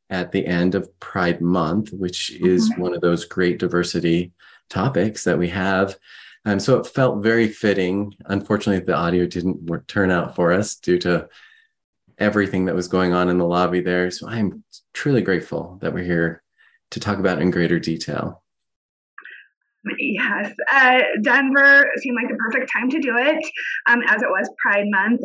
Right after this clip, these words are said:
Speaker 3: and literally directly outside of our, our hotel's front doors were so many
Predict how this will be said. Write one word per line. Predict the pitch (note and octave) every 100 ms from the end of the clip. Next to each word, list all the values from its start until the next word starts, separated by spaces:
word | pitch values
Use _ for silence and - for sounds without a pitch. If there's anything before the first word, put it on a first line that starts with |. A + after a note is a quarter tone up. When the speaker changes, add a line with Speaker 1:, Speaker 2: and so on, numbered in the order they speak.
| -
Speaker 3:
and | G#3+ G#3+ G#3 G#3 G#3+ G#3+ - - - _ _
literally | - B3 A#3+ B3+ B3+ B3+ C4 B3
directly | B3+ A#3+ A3+ - B3 A#3+ A3+
outside | G#3 F#3+ A#3 G#3
of | A3
our, | G#3+ G#3 G3
our | G3 G3 G#3
hotel's | A#3+ G#3 A#3 G#3+ G#3+
front | G#3 G3 F#3
doors | F#3+ F#3+ G3
were | G3
so | G3+ G#3
many | G#3+ A3 A3